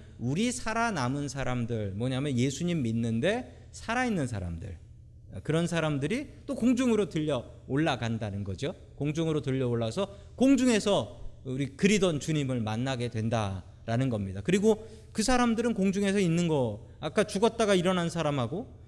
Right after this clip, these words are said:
그리고 예수 잘 믿고 살아있었던 사람들은 공중에서 주님을 만나게 되고,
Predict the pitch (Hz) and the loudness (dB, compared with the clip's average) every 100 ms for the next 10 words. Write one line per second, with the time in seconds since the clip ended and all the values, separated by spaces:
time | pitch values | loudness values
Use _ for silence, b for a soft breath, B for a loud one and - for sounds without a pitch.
0 | B - 165 165 165 135 - - - 170 | B 2 2 4 4 2 -4 -14 2 4
1 | 190 190 175 196 190 196 - 190 185 170 | 4 4 4 6 4 2 -2 0 0 -2
2 | 165 147 143 131 123 196 247 B B - | -6 -4 -2 -2 0 -2 -2 B B 2
3 | 226 254 226 226 196 185 190 92 - - | 6 6 6 4 2 2 0 -2 -10 -2
4 | 147 143 165 160 - 113 123 147 156 120 | 0 2 0 -2 -6 -2 0 0 0 0
5 | 107 123 - | 0 -2 -6